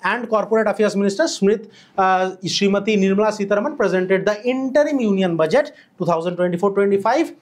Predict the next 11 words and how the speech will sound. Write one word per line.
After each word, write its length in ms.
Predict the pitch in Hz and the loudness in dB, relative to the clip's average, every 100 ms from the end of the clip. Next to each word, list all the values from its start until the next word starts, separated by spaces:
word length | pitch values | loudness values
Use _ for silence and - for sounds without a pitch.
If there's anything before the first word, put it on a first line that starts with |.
| _ _ _ 262 | _ _ _ 0
in 180 | 294 - | 2 2
parliament, 580 | 220 196 190 185 185 - - | 2 2 0 0 -2 -4 -6
ठीक 160 | 226 233 | -2 0
है, 180 | 226 - | 0 2
on 280 | 175 220 247 - _ _ - | 2 2 -2 -12 _ _ -2
first 280 | 233 254 254 - _ - | 2 2 -2 -12 _ -2
February 460 | 175 165 180 180 240 269 - _ _ - | 0 2 0 0 -4 -8 -20 _ _ -4
two 100 | 180 180 | -2 0
thousand 420 | 165 156 180 320 - - 147 | 0 0 -2 -4 -8 -6 -4
twenty-four। 800 | 131 127 214 302 - - - - - - - _ _ _ - | -2 -2 -4 -4 -10 -10 -4 -4 -6 -20 -20 _ _ _ -4
चलो, 240 | 156 | -2